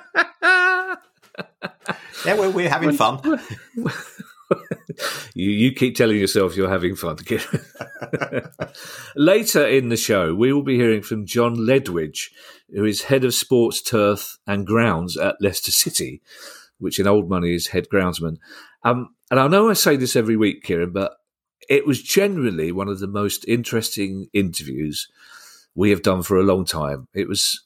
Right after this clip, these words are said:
Speaker 1: fascinating, and even more so because it sort of came out of left field a little bit. I think we were both expecting some talk of pitchforks and some grumpiness about people on the pitch, but it was a really interesting interview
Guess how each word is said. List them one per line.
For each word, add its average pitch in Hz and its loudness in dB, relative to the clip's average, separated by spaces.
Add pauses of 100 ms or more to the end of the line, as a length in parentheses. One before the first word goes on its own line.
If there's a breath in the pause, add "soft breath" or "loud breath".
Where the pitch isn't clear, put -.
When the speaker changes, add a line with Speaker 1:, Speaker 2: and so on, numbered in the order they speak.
(140)
Speaker 1:
fascinating, 85 -2
and 107 0
even 131 2
more 143 4
so 90 0
because 101 -6
it 95 -6
sort - -6
of 101 -14
came 127 2
out 127 2
of 107 -2
left 131 2
field 101 0 (720 loud breath)
a 101 2
little 90 0
bit. 117 0
I 127 -2
think - -2
we 117 4
were 113 4
both 113 2
expecting - -4 (300)
some - -2
talk 92 0
of 90 -8
pitchforks - 0 (680 loud breath)
and 85 -6 (140)
some 90 -4
grumpiness 107 2
about 98 0
people 107 0
on 95 -2
the 90 -4
pitch, - -2
but 92 -2
it 104 0
was 113 0
a 120 -2
really 160 2
interesting 113 -2
interview 87 -2